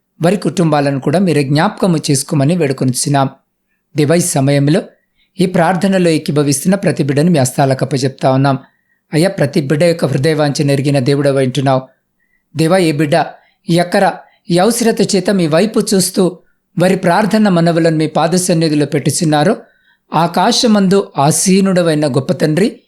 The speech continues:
వారి ప్రతి ప్రార్థన మనవిని ఆలకించి, వారి జీవితంలో, వారి కుటుంబంలో, వారి దాంపత్య జీవితంలో ఉన్నటువంటి ప్రతి శోధన, ప్రతి ఆయాసము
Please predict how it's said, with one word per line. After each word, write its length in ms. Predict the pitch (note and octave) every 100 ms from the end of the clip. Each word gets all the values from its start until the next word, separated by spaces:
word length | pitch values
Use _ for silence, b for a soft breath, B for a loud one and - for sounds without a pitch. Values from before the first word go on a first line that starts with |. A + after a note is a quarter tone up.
| _ _ _ -
వారి 160 | F3 F#3
ప్రతి 280 | F3+ F3 A#3
ప్రార్థన 540 | G3+ D#3+ F#3+ F#3+ G3+
మనవిని 440 | F3 E3+ E3 D#3
ఆలకించి, 680 | C3 C#3+ D3 E3 D3+ A3+ D4+ _ _ _ _ _ -
వారి 180 | D#3+ C3
జీవితంలో, 680 | - D3+ D3+ E3+ E3 G3+ - b b b b -
వారి 160 | A#3
కుటుంబంలో, 680 | A#3 G3+ G3+ D#3+ C#3+ C#3 C3+ - _ _ _ -
వారి 160 | F#3+ F#3+
దాంపత్య 580 | D3+ E3+ A#3 A#3 A#3
జీవితంలో 600 | F#3+ G3+ F#3 F#3 F3+ F3
ఉన్నటువంటి 480 | E3+ D#3+ D3 D#3 D3
ప్రతి 280 | - F3 -
శోధన, 560 | - E3+ F3+ G3 F3+ - B B B B -
ప్రతి 260 | F#3 F#3+ E3
ఆయాసము 640 | F3+ G#3+ G#3+ G3+ F3+